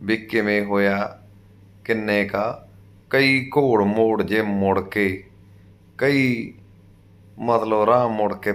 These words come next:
ਫੇਰ ਕਿਤੇ ਜਾ ਕੇ ਬੀਹੀ ਜੀ, ਭੀੜੀ ਜੀ ਜਹਾਜ਼ ਦੇ ਵਿੱਚ ਜਾਂਦੀ ਸੀ ਸੱਜਣੋ। ਲੈ ਵੀ ਆ ਆ ਗਿਆ ਮੰਨ ਲਓ ਜਹਾਜ਼।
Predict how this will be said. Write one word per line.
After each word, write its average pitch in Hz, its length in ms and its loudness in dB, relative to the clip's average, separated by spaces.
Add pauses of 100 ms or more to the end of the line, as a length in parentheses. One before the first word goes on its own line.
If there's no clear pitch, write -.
(100)
ਫੇਰ 110 300 2
ਕਿਤੇ 101 360 -2
ਜਾ 95 280 2
ਕੇ 98 140 -2 (100)
ਬੀਹੀ 95 440 -2
ਜੀ, 90 340 -8 (540)
ਭੀੜੀ 101 400 2
ਜੀ 98 160 0
ਜਹਾਜ਼ 95 440 2
ਦੇ 95 100 -2 (140)
ਵਿੱਚ 92 240 -2
ਜਾਂਦੀ 76 420 -6
ਸੀ 95 120 -8
ਸੱਜਣੋ। 95 520 -6 (600)
ਲੈ 98 160 0
ਵੀ 104 140 -2 (180)
ਆ 107 80 4
ਆ 110 400 2
ਗਿਆ 98 180 -2
ਮੰਨ 95 300 -6
ਲਓ 92 260 -4
ਜਹਾਜ਼। 87 840 -2